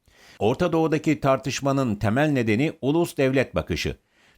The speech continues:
Türkiye güçlü bir ulus devlet anlayışı,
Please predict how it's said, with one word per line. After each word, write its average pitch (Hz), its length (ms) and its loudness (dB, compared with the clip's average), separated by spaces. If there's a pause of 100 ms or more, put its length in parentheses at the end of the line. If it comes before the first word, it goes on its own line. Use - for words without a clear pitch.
Türkiye 110 500 0
güçlü 107 460 -2
bir 143 200 0
ulus 139 320 -2
devlet 110 320 0
anlayışı, 82 560 -2